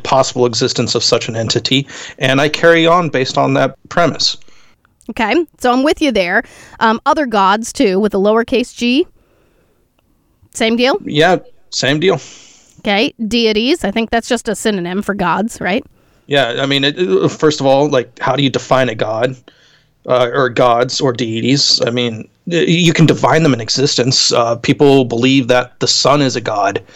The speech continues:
Speaker 1: The sun certainly exists, but it wouldn't meet any of the criteria of, of what we would think of as a definition of a god.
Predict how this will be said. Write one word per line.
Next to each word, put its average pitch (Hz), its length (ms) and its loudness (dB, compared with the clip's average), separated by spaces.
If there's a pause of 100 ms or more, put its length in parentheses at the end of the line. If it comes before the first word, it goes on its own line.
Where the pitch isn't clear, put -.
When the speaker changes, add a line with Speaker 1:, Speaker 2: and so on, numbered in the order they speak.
(240)
Speaker 1:
The 131 60 0
sun 185 380 2
certainly 185 460 2
exists, 156 760 0
but 123 460 0 (240)
it 143 160 0
wouldn't 147 340 0 (140)
meet 156 220 0
any 147 160 4
of 135 40 -2
the 127 60 -2
criteria 139 540 2
of, 113 160 -10
of 120 320 2
what 123 260 0
we 127 80 0
would 131 180 0
think - 280 -2
of 120 240 0
as 123 120 0
a 117 40 -4
definition 120 540 -2
of 120 220 -2
a - 80 -4
god. 117 540 -2